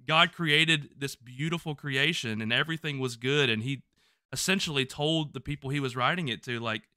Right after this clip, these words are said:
'You were good. You're not, like, we're not, I'm not looking at you based off of what you can produce. I'm looking at you because you're just good.'" And, uh, that part of the narrative has just been so absent, I feel like, from the gospel that we preach,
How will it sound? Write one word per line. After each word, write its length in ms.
'You 200
were 180
good. 380
You're 160
not, 400
like, 180
we're 120
not, 220
I'm 120
not 200
looking 240
at 60
you 140
based 320
off 160
of 120
what 200
you 100
can 160
produce. 400
I'm 100
looking 220
at 80
you 140
because 480
you're 280
just 360
good.'" 400
And, 320
uh, 240
that 260
part 180
of 60
the 60
narrative 360
has 120
just 200
been 140
so 360
absent, 440
I 60
feel 180
like, 180
from 380
the 140
gospel 560
that 260
we 160
preach, 580